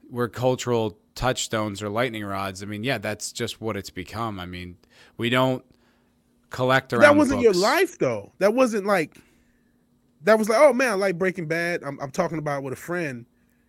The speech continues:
Speaker 2: And then you went about your day. Or maybe that was the point where it started to become more people's life, or more people were like
Speaker 1: That's what I'm saying. Culture changed. It evolved into this or devolved or whatever.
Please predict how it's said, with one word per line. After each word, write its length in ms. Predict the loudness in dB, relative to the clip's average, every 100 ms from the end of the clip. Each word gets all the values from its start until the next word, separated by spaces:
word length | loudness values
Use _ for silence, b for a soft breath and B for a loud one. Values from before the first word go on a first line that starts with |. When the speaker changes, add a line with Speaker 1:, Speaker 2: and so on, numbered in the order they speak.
| _ -8
Speaker 2:
And 120 | -6
then 100 | -4
you 80 | -4
went 180 | -2 -2
about 300 | -2 -4 -4
your 60 |
day. 340 | -2 2 2 2
Or 60 |
maybe 260 | 2 4 4
that 160 | 2
was 140 | 2 0
the 100 | 0
point 280 | 0 0 0
where 120 | -4
it 40 |
started 220 | -2 -4 -4
to 40 |
become 320 | -10 -8 -8
more 240 | -8 -8 -8
people's 400 | -10 -12 -14 -12
life, 300 | -10 -10 -12
or 60 |
more 200 | -10 -10
people 320 | -8 -12 -12
were 120 | -14 -10
like 280 | -10 -10 -4
Speaker 1:
That's 180 | -4 0
what 80 | -2
I'm 80 |
saying. 320 | 0 0 -2 -4
Culture 340 | -8 -8 -8
changed. 520 | -8 -8 -8 -12 -14
It 80 | -12
evolved 560 | -10 -6 -6 -8 -16 -20 b b b -10
into 260 | -10 -8
this 420 | -10 -12 -12 -14 -12
or 120 | -10
devolved 540 | -6 -8 -6 -10 -10
or 80 | -12
whatever. 560 | -10 -8 -8 -8 -14